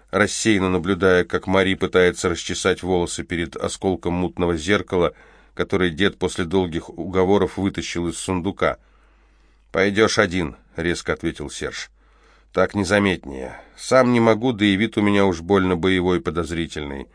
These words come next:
Луиджи в любую щель пролезет, но он тебе сейчас не помощник. Мари мне нужна...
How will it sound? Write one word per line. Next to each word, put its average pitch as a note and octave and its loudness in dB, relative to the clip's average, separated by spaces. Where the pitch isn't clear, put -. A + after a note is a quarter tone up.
Луиджи B2 2
в A#2 2
любую C3 2
щель C#3+ 2
пролезет, F#2+ 2
но G2 4
он B2 2
тебе F#2 -6
сейчас - -2
не F2+ -4
помощник. G2 0
Мари B2 6
мне A2 4
нужна... B2+ 4